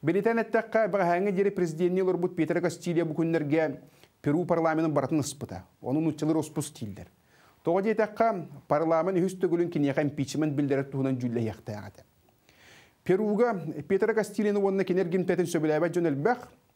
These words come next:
ол ордық кені кейхе он частан сартыды төт частқа дері комендант чағын білдер бітін кенне білді біті. Дойду алтар егенігер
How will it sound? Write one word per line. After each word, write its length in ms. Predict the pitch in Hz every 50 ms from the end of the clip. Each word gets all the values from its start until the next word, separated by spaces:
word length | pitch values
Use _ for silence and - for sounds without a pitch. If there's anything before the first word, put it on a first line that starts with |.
| - - - - _ _ -
ол 280 | 156 180 190 202 180 151 131
ордық 340 | 156 156 147 156 196 - -
кені 200 | 196 180 196 185
кейхе 280 | - 180 156 165 196
он 220 | 185 175 185 190 185
частан 360 | 180 190 180 170 - 196 175
сартыды 420 | 165 170 156 - 190 185 180 170 -
төт 240 | 180 185 180 185
частқа 320 | - 165 151 - - 170 156
дері 240 | 147 151 143 135 -
комендант 480 | 139 139 143 143 135 165 170 160 -
чағын 240 | 165 143 135 139 139
білдер 240 | 139 135 131 123 113
бітін 180 | 113 - 120
кенне 240 | 113 - 107 107 107
білді 260 | 104 104 98 98 98
біті. 220 | 95 101 - - - - - _ _ _ - - - - - - -
Дойду 460 | 131 139 156 160 147 143 156 196 208
алтар 300 | 175 160 - - 190 190 190
егенігер 560 | 190 175 165 180 180 180 180 185 185 202